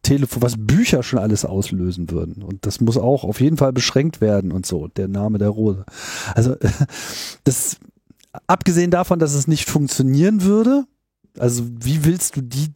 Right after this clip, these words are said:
den Zugriff auf die Technik verhindern? Also das ist irgendwie Open Source, das wird, äh, überall entwickelt, das ist jetzt einfach das Ding, das wird überall sein, das wird, wird in, in, in jedem Betriebssystem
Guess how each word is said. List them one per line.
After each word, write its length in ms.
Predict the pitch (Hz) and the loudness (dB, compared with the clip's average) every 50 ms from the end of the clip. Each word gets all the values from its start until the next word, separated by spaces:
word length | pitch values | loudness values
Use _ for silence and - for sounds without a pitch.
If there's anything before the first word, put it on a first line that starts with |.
| _ - | _ -2
den 160 | 143 143 139 - | 0 0 0 0
Zugriff 380 | - 180 165 160 165 165 - | 0 0 0 2 0 2 2
auf 140 | 127 135 120 | 2 0 0
die 160 | - 156 156 | -2 -4 -4
Technik 480 | - - 156 143 - - 156 - - - | 0 0 0 0 0 -2 -4 -4 -4 -4
verhindern? 560 | - - 143 120 127 147 165 139 110 101 90 | 0 2 2 2 4 2 2 2 2 0 0
Also 220 | 87 101 101 104 | 0 -2 -2 0
das 200 | - 107 104 - | 0 0 0 0
ist 140 | - 123 117 | 0 -4 -6
irgendwie 420 | - - 117 117 113 120 120 120 - | -6 -8 -8 -4 0 2 2 2 2
Open 300 | - 131 127 - 139 113 | 2 0 -2 0 -4 -2
Source, 400 | - - 143 147 160 170 - - | 2 2 2 4 2 2 0 0
das 240 | - 117 - - | -2 -2 -2 0
wird, 240 | 127 127 - - - | -4 -4 -4 -4 -4
äh, 480 | 76 117 123 117 110 113 110 113 123 123 | -2 0 0 2 2 2 2 2 2 2
überall 500 | 104 151 135 143 139 - 131 156 170 156 | 2 2 2 2 2 2 2 2 2 2
entwickelt, 680 | - 151 139 - - 147 - - 156 147 147 135 - | 2 0 0 0 -2 -2 0 2 0 2 2 0 0
das 160 | 127 117 - - | 0 0 0 -2
ist 180 | 127 - - | -4 -2 0
jetzt 180 | 135 123 - - | 0 0 0 0
einfach 300 | - 120 117 - 120 117 | -2 0 2 0 0 2
das 240 | - 113 113 - - | 0 -2 -2 0 0
Ding, 340 | 120 123 139 160 170 160 - - - - - - | 2 2 4 4 2 0 -2 -6 -14 -14 -10 -6
das 160 | - 104 - | -4 0 0
wird 160 | 110 113 - | 0 0 0
überall 560 | 117 113 113 110 98 - - 98 101 113 123 117 | -2 0 0 0 0 0 -2 0 2 2 4 4
sein, 420 | 110 98 82 82 82 82 80 82 | 2 0 0 0 -4 -8 -10 -12
das 160 | - - - | -12 -6 -6
wird, 220 | 107 98 - - - | -6 -6 -6 -10 -10
wird 180 | 92 - - | -10 -10 -8
in, 100 | 85 101 | -6 -4
in, 200 | 95 73 104 101 | -4 -2 -2 -2
in 180 | - - 104 104 | -2 -4 -6 -6
jedem 260 | 104 101 107 120 117 | -2 0 2 4 4
Betriebssystem 800 | 117 113 - - 123 127 - - 120 - - - 113 110 110 | 2 2 2 2 0 0 2 -2 -2 -2 2 2 2 2 2